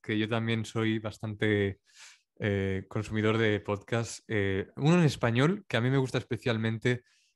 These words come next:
ahora que has mencionado Master of, of Scale, me ha venido a la cabeza, que es el,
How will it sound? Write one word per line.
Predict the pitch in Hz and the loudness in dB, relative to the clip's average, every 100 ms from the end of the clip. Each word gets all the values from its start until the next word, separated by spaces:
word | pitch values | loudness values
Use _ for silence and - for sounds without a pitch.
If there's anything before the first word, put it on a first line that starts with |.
| _ - | _ -2
ahora | 113 123 | 2 2
que | 117 | 0
has | |
mencionado | 117 110 113 | -4 -2 -2
Master | 113 110 117 | -2 -4 -6
of, | 110 - _ | -6 -8 _
of | 110 | -10
Scale, | 107 - 113 | -10 -6 -2
me | 117 | 0
ha | |
venido | 110 113 | 2 2
a | |
la | 110 107 | 2 0
cabeza, | 104 107 135 | -2 0 -2
que | 135 | -2
es | 110 110 | -4 -2
el, | 110 | -4